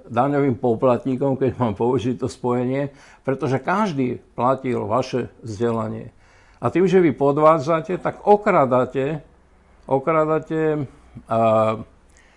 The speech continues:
proste okrádate, okrádate ten vzdelávací systém. A ja som si nevšimol, že by z tých, e, dnešných výtečníkov, ktorí to urobili, že by niekto povedal,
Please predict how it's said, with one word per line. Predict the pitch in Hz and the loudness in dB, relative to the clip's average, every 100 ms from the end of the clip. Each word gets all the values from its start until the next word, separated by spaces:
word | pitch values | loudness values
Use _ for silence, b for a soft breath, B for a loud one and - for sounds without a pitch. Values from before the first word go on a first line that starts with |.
| b _ 135 | b _ -2
proste | 151 - 165 160 156 131 | -2 -2 -2 -2 -2 -2
okrádate, | 131 147 160 151 151 165 156 151 | 0 2 2 4 2 2 0 0
okrádate | - 135 165 160 151 160 156 | -2 -2 -2 0 -2 -2 -4
ten | 135 | -4
vzdelávací | 107 147 165 156 151 170 139 | 0 2 4 4 2 -2 -4
systém. | 160 - - 120 - B B B | -6 -6 -6 -6 -10 B B B
A | |
ja | 110 120 | -2 0
som | 143 - | -2 -4
si | |
nevšimol, | 156 220 220 220 170 | -2 -4 -4 -6 -4
že | 123 120 | -2 -4
by | 117 | -4
z | - | -6
tých, | 113 104 - | -6 -6 -6
e, | 110 107 104 104 101 | -4 -2 -2 -4 -4
dnešných | 110 135 - 131 113 - - - b b 120 | -4 -4 -4 -4 -4 -8 -20 -20 b b -4
výtečníkov, | 127 143 143 - 139 135 156 170 - | -4 0 -4 -2 -4 -2 -2 -4 -4
ktorí | 135 127 | -6 -4
to | 123 | 0
urobili, | 127 139 135 123 | 2 2 2 0
že | 127 | 0
by | 127 | -2
niekto | 131 131 | -2 -2
povedal, | 120 135 131 127 131 123 | -2 0 0 4 4 2